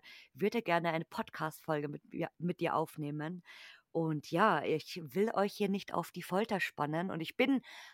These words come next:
auch schon sehr gespannt heute, ähm, was hier so rauskommt. Und ich würd sagen,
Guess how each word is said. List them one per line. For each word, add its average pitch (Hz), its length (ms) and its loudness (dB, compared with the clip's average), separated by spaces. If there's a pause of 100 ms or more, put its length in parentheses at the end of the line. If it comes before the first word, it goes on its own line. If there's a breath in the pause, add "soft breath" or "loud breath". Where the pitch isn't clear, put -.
(120 loud breath)
auch 262 220 12
schon 190 280 4
sehr 233 220 12
gespannt 226 580 6
heute, 175 500 2 (460 soft breath)
ähm, 170 460 4 (200)
was 180 260 2
hier 190 180 2
so 170 120 6
rauskommt. 160 680 4
Und 160 160 -2
ich - 160 -12
würd 196 220 0
sagen, 151 420 0